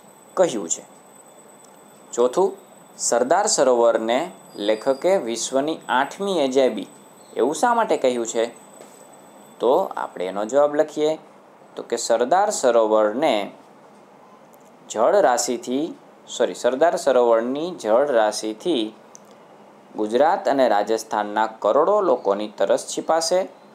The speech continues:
અને જમીનને સિંચાઈનો લાભ મળશે. વિશ્વની સૌથી મોટી કોન્ક્રીટ અસ્તરવાળી નર્મદાની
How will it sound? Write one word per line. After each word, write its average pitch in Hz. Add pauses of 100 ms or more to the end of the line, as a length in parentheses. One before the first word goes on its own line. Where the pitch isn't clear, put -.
(400)
અને 160 (100)
જમીનને 160
સિંચાઈનો 123
લાભ 143
મળશે. 110 (680)
વિશ્વની 104
સૌથી 123
મોટી 175
કોન્ક્રીટ 170 (520)
અસ્તરવાળી 123
નર્મદાની 113